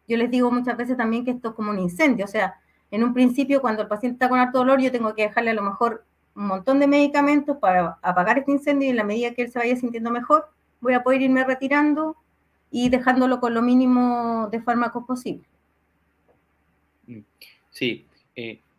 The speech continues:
Speaker 2: es cierto. Y mire, eh, súper rápido se nos, se nos pasó el tiempo.
Speaker 1: Ujú.
Speaker 2: Eh, y la verdad es que,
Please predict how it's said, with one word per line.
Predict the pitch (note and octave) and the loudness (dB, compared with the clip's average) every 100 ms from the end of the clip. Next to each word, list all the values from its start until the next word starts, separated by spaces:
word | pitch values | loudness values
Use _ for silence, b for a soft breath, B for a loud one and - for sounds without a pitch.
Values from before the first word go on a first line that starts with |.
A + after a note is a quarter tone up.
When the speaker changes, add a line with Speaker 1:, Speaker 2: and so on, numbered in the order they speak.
| _ | _
Speaker 2:
es | C#3 C3+ | -10 -4
cierto. | C#3 - C3+ G#2+ - _ | -4 -4 -10 -10 -12 _
Y | A2+ A#2 A2 G#2+ _ _ _ _ _ | -16 -14 -14 -16 _ _ _ _ _
mire, | A#2+ A#2 A2+ - - | -10 -8 -8 -12 -14
eh, | C3 B2 B2 | -10 -10 -12
súper | - F3 F3+ E3+ | -4 0 2 2
rápido | F#3 F#3 F#3 F3+ | 2 2 0 0
se | D#3+ | -6
nos, | D3 C3+ C3+ - | -6 -6 -8 -12
se | - C3 | -6 -6
nos | B2+ | -4
pasó | C#3 C#3 | -4 -2
el | D#3+ - | -4 -2
tiempo. | B3+ - A2+ _ B B B | -6 -6 -16 _ B B B
Speaker 1:
Ujú. | A#2 | -4
Speaker 2:
Eh, | A#2 A#2+ A2 A2 B2 A2+ | 0 0 -2 -10 -14 -12
y | |
la | A2+ A#2+ | -6 -4
verdad | A#2 C3 | 0 0
es | C#3 | 0
que, | D#3+ C#3+ C3+ B2+ | -2 0 0 -4